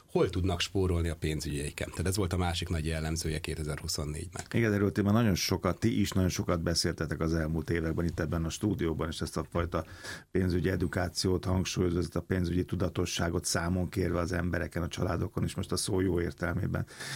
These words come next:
Speaker 2: És ez látszik, mert egy-két területen, akár csak a kötelező gépjármű biztosításnál már, már, már nagyon rajta voltunk a szeren az elmúlt években vagy évtizedben.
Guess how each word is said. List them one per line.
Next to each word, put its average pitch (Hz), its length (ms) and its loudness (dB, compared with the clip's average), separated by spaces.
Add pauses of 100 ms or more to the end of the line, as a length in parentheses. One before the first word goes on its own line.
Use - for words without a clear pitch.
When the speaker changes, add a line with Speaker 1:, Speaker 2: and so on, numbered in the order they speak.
(120)
Speaker 2:
És - 140 2
ez 107 140 4
látszik, 98 460 2
mert 117 180 2
egy-két 143 400 4
területen, 120 640 4
akár 101 320 0
csak 95 160 0
a 92 80 -2
kötelező 95 640 4
gépjármű 92 400 2
biztosításnál 95 720 2
már, 95 240 4
már, 101 340 2
már 104 160 0
nagyon 104 400 2
rajta 104 360 2
voltunk 90 420 0
a 87 60 0
szeren 87 280 0
az 82 120 0
elmúlt 85 400 0
években 78 440 0
vagy 78 160 0
évtizedben. 80 680 -2